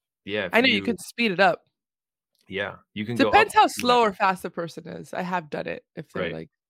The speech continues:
Speaker 2: like, I wouldn't speed up, actually, Father Mike's voice sped up is hilarious,
Speaker 1: That's
Speaker 2: but
Speaker 1: funny that you br-, you brought that up, 'cause I was gonna
Speaker 2: It's,
Speaker 1: say it's
Speaker 2: it's
Speaker 1: impossible with him.
Speaker 2: so, you can't do it with him, but it,
Speaker 1: No.
Speaker 2: it is funny. <laughs>
Speaker 1: He speaks too
Speaker 2: It's,
Speaker 1: fast. You,
Speaker 2: yeah.
Speaker 1: there are probably people who are listening to this on,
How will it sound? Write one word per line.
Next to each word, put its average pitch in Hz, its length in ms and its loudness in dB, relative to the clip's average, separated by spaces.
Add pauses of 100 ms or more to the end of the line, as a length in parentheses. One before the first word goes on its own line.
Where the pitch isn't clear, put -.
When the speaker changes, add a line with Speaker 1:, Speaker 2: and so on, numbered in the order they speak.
(480)
Speaker 2:
like, 233 140 0
I 254 100 4
wouldn't 247 340 0
speed 214 280 -4
up, 190 260 -4
actually, 220 280 0
Father 220 300 0
Mike's 175 280 -10
voice 170 260 -8
sped - 360 -6
up - 180 -6
is - 100 -16
hilarious, - 760 -12
Speaker 1:
That's 113 180 0
Speaker 2:
but - 80 -6
Speaker 1:
funny 113 200 -2
that 98 100 -6
you 92 120 -10
br-, 92 160 -14
you 101 180 -8
brought 101 220 -2
that 92 120 -4
up, - 120 -10
'cause 104 180 -8
I 104 120 2
was 107 140 0
gonna 95 160 -8
Speaker 2:
It's, - 0 -
Speaker 1:
say 87 460 -6
it's 107 160 -6
Speaker 2:
it's - 0 -
Speaker 1:
impossible 107 580 -2
with 82 120 -10
him. 80 180 -12
Speaker 2:
so, 80 180 -16 (380)
you 254 160 2
can't 269 400 0
do 240 140 2
it 220 40 4
with 180 120 0
him, 170 320 -2
but 175 140 -2
it, - 140 -10
Speaker 1:
No. 196 60 -14
Speaker 2:
it 185 120 -2
is 185 380 -4
funny. 156 460 -10
<laughs> - 80 -20
Speaker 1:
He 117 100 -4
speaks - 360 -4
too 277 140 2
Speaker 2:
It's, - 140 -10
Speaker 1:
fast. - 120 -16 (420)
You, 117 160 -6
Speaker 2:
yeah. - 60 -12
Speaker 1:
there 120 100 2
are 113 60 -2
probably 170 280 2
people 117 380 -4
who 107 140 -4
are 98 80 -4
listening 98 460 -8
to 90 120 -12
this 107 300 -2
on, 82 180 -10